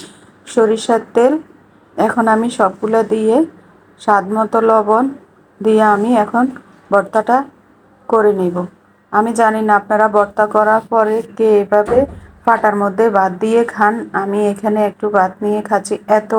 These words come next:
মজা হয়েছে এই ভর্তাটা, আমি আপনাদের বলে বোঝাতে পারবো না। খুবই কম সময়ের মধ্যে আমি ভর্তাটা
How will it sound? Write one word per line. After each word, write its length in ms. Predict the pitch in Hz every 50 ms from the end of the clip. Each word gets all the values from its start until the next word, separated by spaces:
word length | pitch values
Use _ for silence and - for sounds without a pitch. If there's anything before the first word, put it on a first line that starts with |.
| 220 214
মজা 400 | 214 208 208 202 196 202 208 208
হয়েছে 340 | 220 233 226 214 214 - 220
এই 120 | 208 202 190
ভর্তাটা, 520 | 196 185 185 180 190 - - 190 190 190 190
আমি 160 | 185 185 190 196
আপনাদের 380 | 196 190 - 196 190 202 220 240 233 - - - - - - _ _ 202
বলে 200 | 220 233 226 226
বোঝাতে 420 | 214 202 214 208 214 214 214 240 226
পারবো 360 | 214 - 226 214 208 208 214 220
না। 140 | 208 220 226 240 240 -
খুবই 340 | - - 226 226 214 254 254
কম 200 | 247 247 226 214 208
সময়ের 440 | 202 - 220 214 208 208 214 214 208
মধ্যে 320 | 208 208 214 190 185 202 208
আমি 200 | 208 202 202 202 233
ভর্তাটা 500 | 220 208 180 180 - - 196 196 202 208